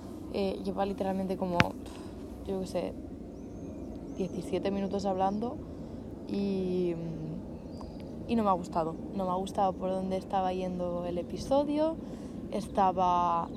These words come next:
entrando en temas muy personales y muy profundos y creo que he llegado a la conclusión de que no estoy preparada. Sí que sé que hablo de cosas muy profundas y muy personales en este podcast,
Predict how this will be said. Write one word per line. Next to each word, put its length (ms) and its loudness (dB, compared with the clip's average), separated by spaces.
entrando 640 0
en 160 -2
temas 460 -4
muy 260 -2
personales 720 -2
y 20 -6
muy 200 -4
profundos 680 -2
y 80 -6
creo 260 -2
que 180 0
he 80 4
llegado 220 10
a 20 10
la 100 6
conclusión 540 0
de 100 2
que 120 2
no 200 2
estoy 480 4
preparada. 640 6
Sí 140 4
que 120 4
sé 140 4
que 80 0
hablo 300 6
de 120 0
cosas 300 -2
muy 100 0
profundas 500 0
y 20 -2
muy 120 0
personales 540 -2
en 80 -4
este 480 -6
podcast, 500 -6